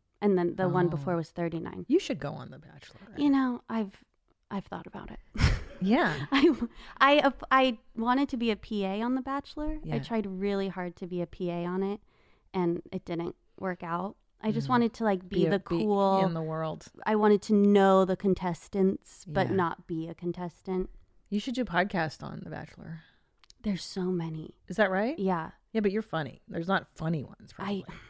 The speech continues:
Speaker 1: you, you'd be surprised.
Speaker 2: <sighs>
Speaker 1: I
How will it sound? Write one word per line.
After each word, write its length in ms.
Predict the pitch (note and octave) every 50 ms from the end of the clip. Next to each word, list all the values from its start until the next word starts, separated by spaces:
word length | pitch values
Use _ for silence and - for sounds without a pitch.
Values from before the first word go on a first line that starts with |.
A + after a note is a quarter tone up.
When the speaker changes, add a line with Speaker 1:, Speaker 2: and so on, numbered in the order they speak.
| - _ _ _ A3+ - _ _
Speaker 1:
you, 340 | - G3 G3+ G3 G3 F#3+ - - _ _
you'd 240 | - - F#3+ F#3 E3+
be 120 | F#3 F3+
surprised. 680 | E3 - - - - F3 F3 F3 - - - - - - _ _ _
Speaker 2:
<sighs> 160 | _ _ _
Speaker 1:
I 240 | - F#3+ F#3+ F#3 F3+